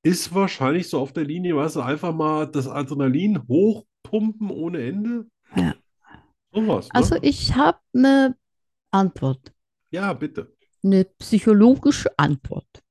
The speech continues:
Speaker 1: Ah.
Speaker 2: Also, schieß los.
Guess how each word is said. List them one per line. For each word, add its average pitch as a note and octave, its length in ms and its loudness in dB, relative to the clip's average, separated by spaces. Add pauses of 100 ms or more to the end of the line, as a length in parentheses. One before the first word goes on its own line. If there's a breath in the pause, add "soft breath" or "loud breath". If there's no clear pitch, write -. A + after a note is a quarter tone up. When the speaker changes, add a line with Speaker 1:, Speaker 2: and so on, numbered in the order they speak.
(140)
Speaker 1:
Ah. B2+ 520 -10 (420)
Speaker 2:
Also, E3+ 540 0
schieß - 440 -12
los. - 380 -12